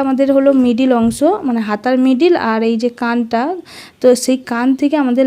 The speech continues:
লাগানো স্টার্ট করতে হবে। তো মিডিলের উপরে মিডিলটাকে আমরা এইভাবে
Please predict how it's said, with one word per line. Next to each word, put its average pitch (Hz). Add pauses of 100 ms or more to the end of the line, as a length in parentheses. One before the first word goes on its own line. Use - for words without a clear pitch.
লাগানো 240 (140)
স্টার্ট 254
করতে 254
হবে। 247 (400)
তো - (120)
মিডিলের 277
উপরে 294 (120)
মিডিলটাকে 262
আমরা 262
এইভাবে 233